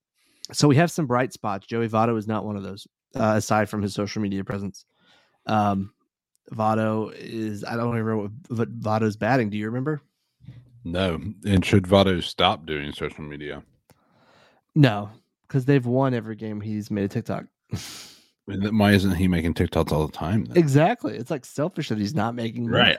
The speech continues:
Speaker 2: I know.
Speaker 1: Um, Fangraphs did an article, something like, "Is Joey Votto done?" And he was just
Speaker 2: I saw
Speaker 1: like,
Speaker 2: that.
Speaker 1: "Five months to go." Like, I think he took that as a challenge
Speaker 2: Yeah.
Speaker 1: accepted, but then he got covid again. So,
Speaker 2: Dude,
Speaker 1: um,
Speaker 2: so crazy.
Speaker 1: he's had covid, I think, <laughs> every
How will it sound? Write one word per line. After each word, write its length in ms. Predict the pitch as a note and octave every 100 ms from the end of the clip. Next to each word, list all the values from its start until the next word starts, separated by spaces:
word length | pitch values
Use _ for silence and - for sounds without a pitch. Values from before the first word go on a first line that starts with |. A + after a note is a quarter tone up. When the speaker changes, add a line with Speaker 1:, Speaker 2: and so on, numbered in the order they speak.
| -
Speaker 2:
I 80 |
know. 280 | G2+ A2+ - - - _ _ _ _ _ _ _ _ _ - -
Speaker 1:
Um, 440 | C3+ C3+ B2+ A#2 - _ _
Fangraphs 560 | - D3+ D3+ C#3+ B2 -
did 140 | C3+
an 80 | A#2+
article, 720 | A2+ A#2 A2+ A2+ A2+ A2+ - _ _ -
something 400 | - C3 A2+ A2
like, 240 | G#2+ G2+ B2
"Is 160 | G2+
Joey 280 | - G2+ G2+
Votto 360 | G2 G2+ G2+ G2
done?" 480 | F#2+ G2 G#2 G#2+ - -
And 120 | G#2
he 100 | A2
was 140 | G#2
just 200 | G2+ F#2+
Speaker 2:
I 40 | G2 F2
saw 60 |
Speaker 1:
like, 80 | E2
Speaker 2:
that. 80 | D#2+
Speaker 1:
"Five 320 | - - G#2+
months 340 | A2 A2 A2+ -
to 120 | A#2+
go." 380 | A#2+ A2+ A2 G#2+
Like, 300 | A2+ A#2 F3
I 120 | F#3+
think 280 | D#3+ A#2+ -
he 120 | A2+
took 160 | G#2+ A2+
that 120 | A2+
as 60 | G2+
a 60 |
challenge 360 | F#2+ A2 A2 A#2+
Speaker 2:
Yeah. 100 | A2+
Speaker 1:
accepted, 320 | A2+ - C#3
but 140 | G#2+ -
then 120 | B2
he 100 | A#2
got 200 | F#2+ -
covid 320 | A2+ A2+ G2+
again. 320 | F#2+ F#2+ G2
So, 180 | - F#2+ G2+ _ _ _ _ _ _ - - -
Speaker 2:
Dude, 80 | A#2
Speaker 1:
um, 160 | G#2+ G2+
Speaker 2:
so 180 | - - _ _
crazy. 180 | - F#2
Speaker 1:
he's 120 | B2
had 140 | F3+ -
covid, 280 | B2 C3 A2
I 40 |
think, 180 | A2 G2+
<laughs> 20 |
every 220 | A2+ A2+